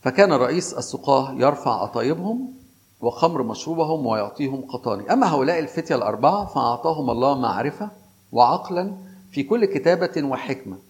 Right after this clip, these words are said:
وكان دانيال فهيما بكل الرؤى والأحلام. وعند نهاية الأيام التي قال الملك أن يدخلوهم بعدها، أتى بهم رئيس الخصيان إلى أمام نبوخذ نصر وكلمهم الملك،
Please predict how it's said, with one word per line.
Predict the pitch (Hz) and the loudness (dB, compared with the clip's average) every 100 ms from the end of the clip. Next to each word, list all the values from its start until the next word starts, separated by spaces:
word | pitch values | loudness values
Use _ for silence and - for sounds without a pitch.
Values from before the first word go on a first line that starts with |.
| _ _ _ - | _ _ _ -2
وكان | 185 190 170 | 2 4 4
دانيال | 135 143 165 | 2 2 0
فهيما | - 131 165 156 | -2 -4 -2 -2
بكل | 127 - 165 | -4 -2 0
الرؤى | 135 156 147 | 2 4 4
والأحلام. | 131 90 - 127 113 104 | 2 0 -4 -4 -2 -2
وعند | 135 139 | -2 -2
نهاية | 135 170 202 | 0 0 0
الأيام | 175 139 151 151 | -2 0 0 0
التي | 127 127 131 | -2 -2 -2
قال | - 170 | 0 2
الملك | 139 131 123 95 | 2 0 -2 -4
أن | 117 | -6
يدخلوهم | 117 - 127 147 156 151 147 - _ _ _ _ _ _ _ - | -8 -8 -4 -4 -4 -8 -12 -20 _ _ _ _ _ _ _ 2
بعدها، | 120 110 131 170 226 - - - 185 | 4 4 0 -2 -6 -10 -20 -6 0
أتى | 220 170 | 2 2
بهم | 156 160 123 | 2 0 0
رئيس | 135 165 | -2 -6
الخصيان | 139 - - 147 143 | -8 -10 -4 -2 -2
إلى | 117 104 | -4 -2
أمام | 123 139 120 | 2 2 2
نبوخذ | 123 139 127 120 | -4 -6 -4 -2
نصر | 156 - 185 - - - - _ _ _ - - _ _ _ _ _ _ _ _ - | -2 0 -2 -2 -16 -20 -20 _ _ _ -20 -20 _ _ _ _ _ _ _ _ -2
وكلمهم | 117 143 143 214 180 135 107 | 2 4 6 4 4 2 0
الملك، | 117 139 185 220 - | 2 2 2 0 -6